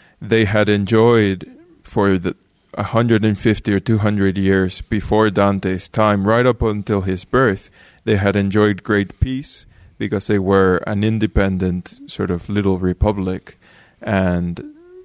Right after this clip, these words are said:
but then these proxy wars, as you say, came in to Florentine politics and divided the city. And the city was in constant warfare through Dante's youth.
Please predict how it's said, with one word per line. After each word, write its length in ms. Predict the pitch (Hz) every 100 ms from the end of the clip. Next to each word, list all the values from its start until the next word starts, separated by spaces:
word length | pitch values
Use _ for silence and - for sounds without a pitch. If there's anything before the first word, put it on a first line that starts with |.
| - _
but 160 | - 107
then 220 | 110 107
these 200 | 104 95
proxy 400 | - 107 107 -
wars, 340 | 98 95 85 92
as 180 | 90
you 80 | 92
say, 320 | - 98 90
came 340 | 87 - 101 101
in 320 | 101 92 92 - _ _
to 140 | - 98
Florentine 640 | - 98 95 92 101 95
politics 720 | - 92 90 90 92 - -
and 180 | 92 95
divided 500 | 98 95 92 92 92
the 60 | 101
city. 420 | - 110 101 98 - _ _ -
And 140 | 104
the 60 | 95
city 280 | 95 117 107
was 240 | 98 92
in 180 | 95 92
constant 680 | - 113 107 104 - 92 90
warfare 640 | 92 92 - 90 87 87 - _ _ _
through 480 | - 107 98 95 92
Dante's 600 | 92 90 87 92 95 -
youth. 400 | 107 117 -